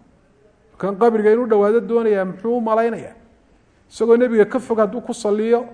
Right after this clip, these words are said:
oo uu salaamo, salligiisa iyo salaamtiisu inaanay gaadhayn buu moodaya. Laakiin hadduu garan lahaa isagoo ka fogba inay gaadhayso, een,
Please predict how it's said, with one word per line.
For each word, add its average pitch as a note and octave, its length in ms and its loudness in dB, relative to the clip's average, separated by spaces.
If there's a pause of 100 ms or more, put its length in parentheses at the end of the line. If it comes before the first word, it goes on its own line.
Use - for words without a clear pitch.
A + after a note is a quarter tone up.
(120)
oo F3 120 -6
uu F3+ 60 -4
salaamo, G#3 420 -2
salligiisa A3+ 500 -4
iyo G#3+ 60 -6
salaamtiisu G#3+ 520 -4
inaanay G#3 240 -4
gaadhayn G3 400 -2
buu E3+ 80 -12
moodaya. F3 320 -4 (1300)
Laakiin A3 200 0
hadduu A3+ 280 0
garan B3+ 280 4
lahaa G3+ 360 4
isagoo A#3 340 -2
ka A#3 140 -4
fogba G3+ 400 -2 (340)
inay G#3 180 -2
gaadhayso, G3 500 0 (1400)
een, E3 720 -4